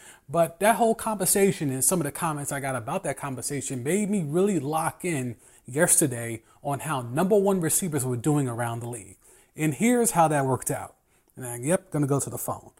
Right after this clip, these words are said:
So A J Brown scored three touchdowns. Bonafide number one receiver. Uh, D-Hop, fresh off his P E D suspension, and no one's really talking about that too much, but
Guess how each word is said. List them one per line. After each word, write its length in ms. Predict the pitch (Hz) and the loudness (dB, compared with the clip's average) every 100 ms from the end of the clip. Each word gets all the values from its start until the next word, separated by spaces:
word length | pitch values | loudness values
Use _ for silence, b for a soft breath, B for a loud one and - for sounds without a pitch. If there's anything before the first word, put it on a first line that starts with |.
| b b b b | b b b b
So 200 | - 160 - | -6 -6 -2
A 180 | 165 202 | 2 4
J 160 | 214 214 | 6 4
Brown 400 | 202 185 139 120 | 4 2 2 0
scored 340 | - 175 156 | 0 0 2
three 140 | 170 | 4
touchdowns. 720 | 175 165 - 139 - - - - _ _ _ _ - | 4 4 2 -2 -8 -2 -2 -2 _ _ _ _ 0
Bonafide 380 | 131 127 127 127 | 2 4 2 2
number 180 | 131 131 | 0 0
one 140 | 123 | 0
receiver. 420 | 117 123 104 104 _ _ _ _ _ _ _ _ _ _ b b b b | -2 -2 -6 -20 _ _ _ _ _ _ _ _ _ _ b b b b
Uh, 220 | 143 135 | 2 2
D-Hop, 600 | 131 113 202 170 143 - - _ _ _ _ _ | 2 4 4 4 0 -4 -16 _ _ _ _ _
fresh 400 | - 156 143 175 | 0 2 4 6
off 400 | 151 151 - - | 6 4 0 0
his 180 | 151 | 2
P 200 | - - | 2 0
E 160 | 165 151 | -2 0
D 180 | 143 160 | 2 4
suspension, 600 | - 135 - 143 139 143 | 4 4 2 2 4 4
and 260 | 131 120 120 | 2 0 2
no 100 | 160 | 2
one's 180 | 202 | 2
really 160 | 185 175 | 4 4
talking 220 | 214 185 | 4 4
about 200 | 147 123 | 2 -2
that 160 | 123 120 | -4 -6
too 80 | 135 | -6
much, 240 | 123 120 | -6 -6
but 280 | 131 123 | -4 -6